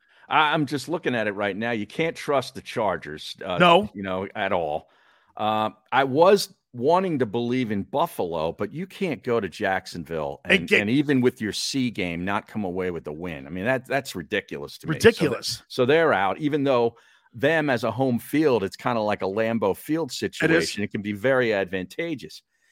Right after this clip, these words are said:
Speaker 1: It's between Baltimore and Tennessee to me. I don't buy Pittsburgh, the Vegas Raiders, you know, the Patriots and the Chiefs right now to me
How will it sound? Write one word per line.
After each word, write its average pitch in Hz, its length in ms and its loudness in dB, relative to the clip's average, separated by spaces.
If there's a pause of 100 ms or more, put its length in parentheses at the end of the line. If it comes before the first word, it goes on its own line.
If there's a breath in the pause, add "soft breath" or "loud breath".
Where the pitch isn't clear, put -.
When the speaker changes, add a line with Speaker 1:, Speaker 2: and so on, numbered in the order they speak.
(220)
Speaker 1:
It's 131 140 -4
between 160 420 0
Baltimore 151 800 2
and 120 180 -2
Tennessee 156 640 -4
to 82 80 -6
me. 82 220 -8
I 95 100 -4
don't 139 180 -4
buy 123 220 0
Pittsburgh, 117 680 -4
the 101 80 -6
Vegas 104 440 -4
Raiders, 104 680 -4 (380)
you 104 80 -6
know, 101 120 0
the 95 100 -2
Patriots 113 920 -4
and 113 120 -2
the 101 60 -4
Chiefs - 480 -4
right 110 220 0
now 98 220 -4
to - 140 -12
me 98 320 -4